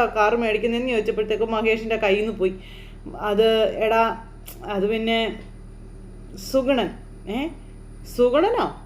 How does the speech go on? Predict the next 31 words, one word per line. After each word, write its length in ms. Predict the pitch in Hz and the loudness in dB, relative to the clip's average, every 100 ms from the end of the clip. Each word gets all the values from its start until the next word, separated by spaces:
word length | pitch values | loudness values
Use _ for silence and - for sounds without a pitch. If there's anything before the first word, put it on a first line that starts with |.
| - | -6
അങ്ങനൊരു 400 | 208 240 302 349 311 - | -4 0 2 2 0 -4
ഫ്രണ്ട് 280 | 330 302 302 | 0 2 4
നിനക്കില്ലല്ലോ." 500 | 320 320 320 262 254 | 4 4 6 6 6
അപ്പോഴത്തേക്ക് 280 | 208 226 254 | 2 0 2
രേവതി 280 | 247 240 285 | 4 2 -2
"ഷൂ, 160 | 302 294 320 | -6 -6 -6
ഷൂ" 180 | - 302 | -6 -4
എന്ന് 140 | 302 | 0
പറഞ്ഞ് 220 | 277 240 220 | 0 0 -2
നിൽക്കുക. 240 | 302 294 - - - | -2 -4 -4 -12 -4
"എടാ 140 | 254 294 | 2 4
അവൻ 140 | 302 | 4
ഇപ്പോൾ 220 | 302 339 | 2 2
ഇങ്ങ് 160 | 311 311 | 4 4
വന്നതേ 320 | 254 269 302 | 2 2 6
ഉള്ളൂ, 180 | 262 233 | 8 6
നീ 100 | 285 | 4
ഒന്ന് 160 | 294 247 | 0 0
വന്നേടാ" 420 | 190 226 294 226 | 0 0 0 0
എന്നൊക്കെ 280 | 170 226 220 | -2 -6 -4
പറഞ്ഞിട്ടുണ്ടെങ്കിൽ 460 | 220 214 196 175 - - - | -4 -4 -4 -6 -10 -18 -6
അപ്പോഴേക്കും 420 | - 208 240 240 254 | 2 8 8 8 4
ദേ 120 | 254 | 2
നമ്മുടെ 240 | 247 240 | 4 6
രേവതി 320 | 233 226 240 | 6 6 6
അങ്ങോട്ടേക്ക് 440 | 277 240 233 226 233 | 2 2 0 2 4
വന്നു. 160 | 196 | 2
"നീ 140 | 180 277 | 4 6
ഇവിടെ 180 | 359 359 | 8 6
ഇപ്പോൾ 180 | 285 | 6
ഉണ്ടായിരുന്നോ?" 340 | 240 214 180 | 4 4 2